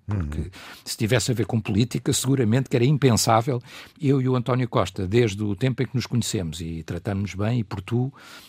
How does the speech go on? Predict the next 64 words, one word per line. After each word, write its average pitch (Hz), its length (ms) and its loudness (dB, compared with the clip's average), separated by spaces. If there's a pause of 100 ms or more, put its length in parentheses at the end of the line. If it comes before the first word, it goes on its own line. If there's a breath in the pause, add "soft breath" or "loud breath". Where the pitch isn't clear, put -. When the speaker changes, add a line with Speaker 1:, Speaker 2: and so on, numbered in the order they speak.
(120 loud breath)
Speaker 1:
há, 85 1000 -4 (300)
não - 60 -10
sei, - 220 -6
quarenta 82 340 -10
anos 98 260 -2
ou 95 60 -10
coisa 92 240 -8
que 104 100 -8
o 104 40 -4
valha, 90 320 -4 (360 loud breath)
porque - 220 -8
nos - 100 -4
conhecemos 101 480 0
desde 95 580 -2
a 85 60 -6
faculdade 113 500 0
e 110 40 4
até 107 200 0
antes 117 220 2
disso. 92 360 -2 (560 loud breath)
Ahm, 95 800 0 (100)
politicamente 131 600 2
nunca 160 160 2
estivemos 135 380 2
juntos 131 240 2
em 139 100 0
coisa 123 220 2
nenhuma, 139 280 2
nem 139 120 0
concordamos 135 540 2
em 139 80 4
nada. 113 320 2
Quer - 100 -12
dizer, - 120 -8
portanto, - 280 -10
isto 98 140 -8
não 101 80 -4
tem 110 140 -4
a 104 40 -2
ver 127 80 -4
com 160 100 -2
a - 20 -12
política, 202 300 -4
tem 135 140 0
a 110 40 0
ver 131 100 2
com 131 100 -2
o 110 40 -2
Benfica. - 320 -4
Speaker 2:
Certo. 90 180 -8
Speaker 1:
Se - 60 -8
tivesse 98 280 -2
a 120 40 0
ver 110 60 -2
com 131 120 -2
política, 156 320 -2
não 123 120 2
estaríamos 113 400 0
lá 120 100 2
os 117 100 0
dois. 160 180 2
Speaker 2:
O - 140 -8
futebol 135 340 6
junta-vos. 98 540 -2